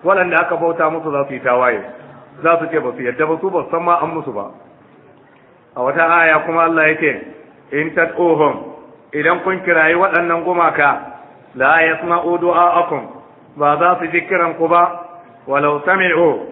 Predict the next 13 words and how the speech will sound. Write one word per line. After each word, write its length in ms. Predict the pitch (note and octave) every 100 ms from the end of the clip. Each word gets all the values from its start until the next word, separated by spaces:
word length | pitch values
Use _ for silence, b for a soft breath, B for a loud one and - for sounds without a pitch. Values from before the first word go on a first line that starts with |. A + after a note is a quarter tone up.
| - - -
da 260 | D3 D#3 D#3+
sun 160 | F#3+ F#3+
ji 80 | G3
wannan 360 | G3+ F#3 F3 F3
kira, 340 | F#3+ F3 E3 - - - - -
mastajabu 840 | D3 F#3+ - F#3 F#3 F3+ F3+ F3+
lakum, 400 | F3 F#3 F#3+ E3 C3 - - - -
da 160 | D#3 D#3+
ba 100 | D#3+
su 60 | E3+
amsa 380 | E3 F#3+ F#3+ F3
muku 260 | F3+ F#3+ F3+
ba, 340 | F#3 F#3+